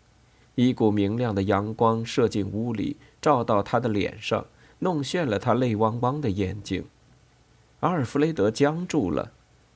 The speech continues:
而阿莲娜收回了手。他们俩都朝门口看去。“是谁呢？”阿莲娜看不见。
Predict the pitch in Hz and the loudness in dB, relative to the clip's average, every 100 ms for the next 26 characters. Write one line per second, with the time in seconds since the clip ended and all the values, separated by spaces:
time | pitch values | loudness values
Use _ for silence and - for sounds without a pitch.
0 | _ 104 101 113 117 110 95 123 120 90 | _ 0 0 0 -2 0 0 0 -2 -4
1 | - 113 110 - 65 95 - - - _ | 0 2 2 0 -2 -4 -6 -8 -10 _
2 | _ _ _ _ _ _ _ _ _ _ | _ _ _ _ _ _ _ _ _ _
3 | - 185 190 135 110 127 180 196 - 107 | 0 2 4 2 2 0 -2 -4 0 2
4 | 107 98 147 82 67 - 165 - - - | 2 0 0 -2 -2 -4 -6 -8 -10 -10
5 | - _ _ _ _ _ _ _ - - | -10 _ _ _ _ _ _ _ -6 -2
6 | 123 107 - 90 65 110 131 95 - _ | -2 -2 -2 0 0 -2 -4 -6 -14 _
7 | _ _ - 117 123 110 127 104 - - | _ _ -4 -2 0 0 0 -2 -4 -4
8 | 104 - - 139 | -4 -4 -2 -4